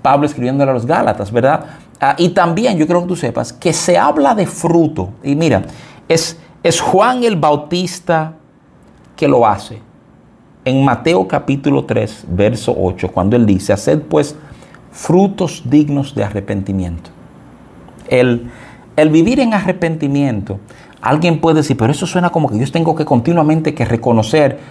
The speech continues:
sí, continuamente reconocer mi incapacidad y su capacidad, mi debilidad y su fuerza. Que si hay bien en mi vida, hay por él.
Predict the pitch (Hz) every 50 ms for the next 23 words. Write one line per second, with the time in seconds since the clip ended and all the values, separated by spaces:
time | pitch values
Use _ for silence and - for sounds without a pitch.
0 | - - - - - 180 180 - - - 107 104 - 139 143 151 147 143 143 143
1 | 143 139 123 135 135 143 135 127 120 - 151 147 131 117 113 113 120 117 113 117
2 | - - - - - - - 156 170 175 175 170 156 160 - 151 143 - 147 143
3 | 151 151 160 156 156 - - - - - - - 139 131 - - - 165 165 165
4 | - 123 - - 98 90 - - 95 87 85 78 80 85 - - - - - -
5 | - - 98 107 131 147 156 156 160 147 139 139 135 131 127 117 127 123 120 127
6 | 127 127 - - - - - 123 117 110 - - - 151 143 - - - 80 78
7 | 76 - - - - - - - - - - - - - - - - - - -
8 | - - 151 139 - - 156 156 165 180 196 190 139 120 113 113 131 143 180 190
9 | 190 185 185 175 165 160 156 156 151 160 170 170 165 165 143 - - - - 139
10 | 156 165 165 165 160 151 147 147 147 147 147